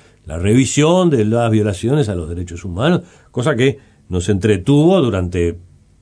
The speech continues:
ese primer gobierno, durante mucho tiempo. Las primeras elecciones libres fueron las siguientes.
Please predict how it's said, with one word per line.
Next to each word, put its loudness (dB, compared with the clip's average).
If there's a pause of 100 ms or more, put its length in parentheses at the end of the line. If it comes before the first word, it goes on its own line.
(280)
ese 0
primer 2
gobierno, 0
durante -12
mucho -10
tiempo. -8 (340)
Las -6
primeras 2
elecciones -2 (760)
libres 0 (1080)
fueron -2
las 0
siguientes. -10